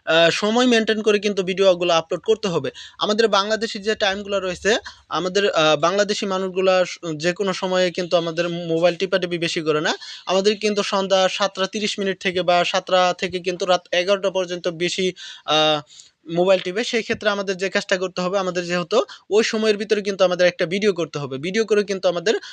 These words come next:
ওই সময়ের ভিতরে কিন্তু আমাদের পাবলিক করতে হবে। মানে এখান থেকে আমরা প্রতিদিন একটা করে ভিডিও আপলোড করতে পারি। আমরা, আহ, প্রতিদিন রাত সাতটার সময় বা আটটার সময় বা নয়টার সময়, সেই ক্ষেত্রে কিন্তু আমাদের প্রতিদিন আমরা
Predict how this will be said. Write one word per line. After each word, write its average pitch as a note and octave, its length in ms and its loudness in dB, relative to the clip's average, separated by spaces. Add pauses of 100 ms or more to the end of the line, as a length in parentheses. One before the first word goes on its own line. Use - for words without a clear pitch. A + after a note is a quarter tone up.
(140)
ওই A3 160 6
সময়ের A3 340 0
ভিতরে G#3+ 280 0
কিন্তু G3 240 2
আমাদের F#3 240 0
পাবলিক F#3 300 0
করতে A3 260 0
হবে। C#3 240 -2 (320)
মানে A3 200 0
এখান A3 220 -2
থেকে G#3+ 160 -4
আমরা G#3 280 0
প্রতিদিন G#3+ 720 -4
একটা G3+ 260 0
করে G3+ 180 2
ভিডিও G3 220 2
আপলোড F#3+ 260 0
করতে F3+ 260 -4
পারি। F3 220 0
আমরা, F#3+ 220 2 (420)
আহ, E3 200 4
প্রতিদিন A3+ 540 0
রাত G3 260 0
সাতটার G3+ 420 -2
সময় G3 300 -2
বা F3 120 2
আটটার F3+ 240 0
সময় F#3 260 -4
বা E3+ 240 4
নয়টার F3+ 340 0
সময়, F#3 220 -4
সেই A3+ 160 2
ক্ষেত্রে G3+ 280 -4
কিন্তু G3 220 -2
আমাদের F3+ 240 2 (340)
প্রতিদিন A#3+ 520 2 (100)
আমরা G#3 320 0